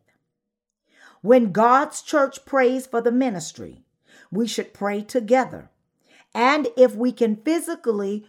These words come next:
participate in its work, we should labor together. That is how to share in good works. Except for stealing, it is proper for us to share in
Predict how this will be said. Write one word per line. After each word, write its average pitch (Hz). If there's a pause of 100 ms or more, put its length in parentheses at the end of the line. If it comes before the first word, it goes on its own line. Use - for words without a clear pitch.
(160)
participate 233
in 214
its 196
work, 285 (400)
we 170
should 170
labor 202
together. 156 (1400)
That 269
is 381
how 233
to 208
share 202
in 165
good 185
works. - (500)
Except 294
for 240
stealing, 156 (460)
it 233
is 233
proper 320
for 302
us 233
to 185
share 156
in 165